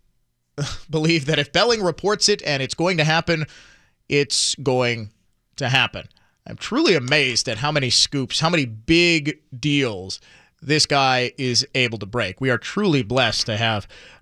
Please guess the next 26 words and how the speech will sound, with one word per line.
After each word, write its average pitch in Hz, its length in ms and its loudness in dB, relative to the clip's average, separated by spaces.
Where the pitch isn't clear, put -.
uh, - 220 2
an 135 100 2
investigative 139 640 2
reporter 135 420 0
of 113 80 -6
his 175 180 0
quality, 123 680 2
his, 143 220 -4
his 170 200 2
caliber 156 400 2
on 123 120 0
this 131 120 -2
staff. 208 200 4
And 208 80 2
I 233 40 4
mean 285 220 0
that. - 120 -6
I'm 127 100 -4
not, 214 180 4
I'm 180 120 0
not 185 200 0
blowing 180 280 2
smoke 175 400 2
up 160 140 2
his 135 160 -2
butt. 113 400 0